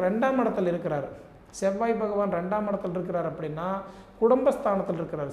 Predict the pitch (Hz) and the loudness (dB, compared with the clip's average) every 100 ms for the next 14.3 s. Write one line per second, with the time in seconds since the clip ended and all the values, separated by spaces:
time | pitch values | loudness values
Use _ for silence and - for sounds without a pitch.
0 | - 190 208 233 240 202 202 190 180 165 | 0 0 2 2 2 2 0 2 0 0
1 | 160 156 226 196 170 202 208 196 190 170 | -4 -2 -2 0 0 0 0 0 0 0
2 | 165 175 180 160 147 165 196 220 - - | -2 -4 -4 -4 -4 -4 -4 -6 -12 -18
3 | - - 190 240 311 285 240 - 220 196 | -10 0 4 6 4 4 2 2 0 0
4 | 170 - 143 131 - - - - - - | 0 0 -2 -2 -10 -16 -20 -20 -20 -12
5 | - 160 190 220 214 202 190 180 170 151 | -4 -4 0 0 2 2 2 2 2 0
6 | 185 214 262 - - - - 156 165 208 | 4 4 2 -6 -12 -16 -4 2 4 4
7 | 196 196 180 180 180 180 - - - - | 4 4 6 8 6 6 0 -10 -14 -12
8 | 143 175 220 240 226 - 214 196 185 180 | 0 6 6 8 6 4 2 2 2 2
9 | 180 185 165 - 180 175 165 165 175 160 | 2 2 0 0 0 0 0 2 2 0
10 | 165 220 233 240 208 180 175 170 160 165 | 2 0 2 0 0 0 0 -2 0 2
11 | 175 175 160 156 208 240 170 190 190 180 | 0 -2 -2 0 0 0 2 4 4 4
12 | 190 240 220 185 190 185 170 160 170 170 | 6 6 6 2 0 -2 -4 0 0 -2
13 | 165 180 175 185 208 196 180 165 170 151 | -4 -4 0 0 2 0 0 -2 -4 -4
14 | 147 143 | -2 -2